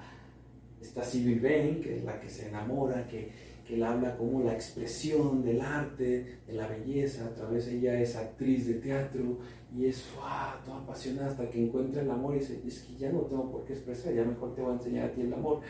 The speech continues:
Pero entonces Dorian ya no la quiere por esa forma de que ya no se expresa desde el corazón y se ha apagado, entonces él ya está en su otra faceta donde descubre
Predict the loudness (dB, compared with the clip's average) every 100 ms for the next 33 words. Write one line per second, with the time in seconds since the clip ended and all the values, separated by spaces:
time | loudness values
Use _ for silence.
0 | -12 -10 -2 0 2 2 2 -2 0 2
1 | 2 0 -4 -4 -2 -4 -2 2 2 2
2 | 4 2 2 -6 -4 0 2 4 2 0
3 | -4 -2 0 -2 -4 -10 -8 -4 -4 -2
4 | -2 -2 0 0 -2 -4 -4 -2 -2 -2
5 | -6 -14 -14 -12 -6 -4 0 -2 0 -2
6 | 0 2 4 4 2 2 2 0 -2 2
7 | 4 4 4 0 -2 -2 0 0 4 6
8 | 4 0 -6 -8 -2 -2 0 -2 -4 -4
9 | -6 -8 -6 0 2 4 2